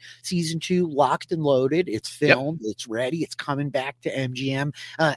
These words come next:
Speaker 1: at an indeterminate time, which we will let you
Speaker 2: <laughs>
Speaker 1: know when we have confirmation.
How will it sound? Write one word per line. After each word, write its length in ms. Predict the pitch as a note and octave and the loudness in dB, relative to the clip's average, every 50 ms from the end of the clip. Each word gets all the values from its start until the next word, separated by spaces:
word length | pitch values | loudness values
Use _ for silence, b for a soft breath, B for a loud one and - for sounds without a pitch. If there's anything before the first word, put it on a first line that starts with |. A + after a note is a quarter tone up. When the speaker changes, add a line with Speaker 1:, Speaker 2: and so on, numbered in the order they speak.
| _ - | _ -2
Speaker 1:
at 220 | D#3 D#3+ C#3+ - - | -2 -2 -2 -2 -6
an 180 | C3 A2+ G#2 - | -8 -8 -8 -8
indeterminate 880 | - C#3 A#2 G#2+ F#2+ G2+ - - - C3+ B2+ A2 A2 G#2+ G2 G#2 - _ | -8 -8 -8 -6 -8 -10 -12 -10 -6 -6 -4 -4 -4 -4 -6 -6 -8 _
time, 420 | - - A2+ G#2 A2+ B2 C#3+ E3 - - | -8 -6 -4 -2 -2 -2 -4 -6 -4 -4
which 240 | C3 A#2+ - - | -4 -4 -4 -4
we 100 | A2+ A2+ | -4 -4
will 160 | G#2 G2 G#2+ G#2+ | -2 -2 -2 -2
let 300 | G2 G2+ G2+ G#2 A#2 - | -2 -2 -2 -4 -4 -4
you 80 | A2 | -4
Speaker 2:
<laughs> 80 | A2+ - | -4 -2
Speaker 1:
know 200 | G#2+ C3+ A2 D#3 | -2 0 2 2
when 400 | E3 D3 D#3+ C3+ B2 B2 A#2+ A#2 | 2 0 0 0 0 0 -2 0
we 160 | A2+ B2 B2+ | -2 -2 -2
have 160 | C#3 - - - | -2 -2 -2 -4
confirmation. 800 | C#3 A#2+ A2 - - A#2 G#2 F#2+ F#2+ F#2 F#2+ - A2 G#2 C3 | -4 -4 -4 -4 -6 -8 -6 -6 -6 -6 -4 -4 -4 -6 -6